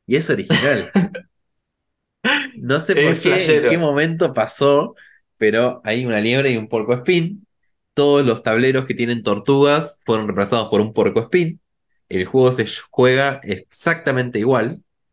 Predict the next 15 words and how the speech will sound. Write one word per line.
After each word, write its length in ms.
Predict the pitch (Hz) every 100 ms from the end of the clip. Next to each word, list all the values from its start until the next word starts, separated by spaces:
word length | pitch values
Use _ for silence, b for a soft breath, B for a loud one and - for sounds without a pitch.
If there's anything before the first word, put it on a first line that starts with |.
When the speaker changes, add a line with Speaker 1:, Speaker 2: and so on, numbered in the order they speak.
| _ _ _ _ _
Speaker 1:
Se 100 | -
llama 180 | 110 107
Hase 440 | - 127 127 120
und 220 | 117 104 104
Igel. 480 | 147 117 110 131 - _ _ _ _ _ _ _ _ _
Y 720 | 104 101 98 98 98 95 98
nada, 360 | 170 113 - _
es 140 | 131
una 120 | 113 90
maravilla. 440 | 98 127 123 85
Tiene 160 | 143 147
un 80 |
cassette, 360 | 123 - 117 -
chicos. 400 | 98 - - - _ _ _ B B B
Speaker 2:
Sí, 320 | - 170 156